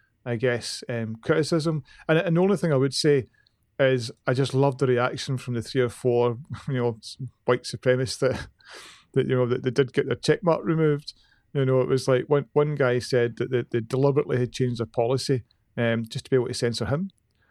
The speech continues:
Um, uh, you know, Tommy Robinson, who is a, a known, you know, idiot white guy in, in the U K, he's lost his, and he was, he was, like,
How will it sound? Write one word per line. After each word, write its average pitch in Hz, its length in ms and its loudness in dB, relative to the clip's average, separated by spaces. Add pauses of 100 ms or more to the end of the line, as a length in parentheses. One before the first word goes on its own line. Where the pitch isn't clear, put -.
(340)
Um, 120 600 0
uh, 131 240 -2
you - 120 -4
know, 135 140 -2 (260)
Tommy 147 220 4
Robinson, 160 440 0 (260)
who 120 200 2
is 123 120 0
a, 120 220 4
a 120 100 -2
known, 120 640 0 (160)
you 123 100 -4
know, 113 380 0 (480)
idiot 123 360 0 (220)
white 117 320 0
guy 117 220 4
in, 117 280 -2
in 127 100 -4
the 117 80 -2
U 120 120 0
K, 147 340 0
he's 131 300 -2
lost 123 240 0
his, 139 240 2
and 131 100 -2
he 123 60 0
was, 120 300 0
he 117 120 -4
was, 120 220 -2
like, 120 180 2